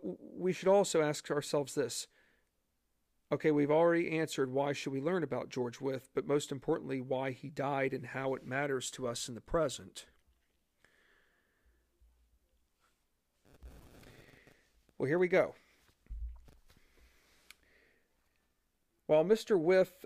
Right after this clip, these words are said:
uh, lived in unique but yet challenging times, he was never afraid to take on sensitive issues.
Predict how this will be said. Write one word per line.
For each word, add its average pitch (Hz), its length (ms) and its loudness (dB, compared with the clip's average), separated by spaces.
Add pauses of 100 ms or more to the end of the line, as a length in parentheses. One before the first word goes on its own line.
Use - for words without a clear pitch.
(140)
uh, 139 260 0 (100)
lived 165 400 2
in 139 120 0
unique 139 560 -4 (360)
but 147 180 2
yet 143 240 0
challenging 143 680 -4
times, 107 720 -8 (920)
he 165 120 -2
was 156 180 0
never 196 300 2
afraid 165 440 2
to 139 80 -10
take 151 340 -2
on 143 200 -4
sensitive 135 600 -6
issues. 98 800 -4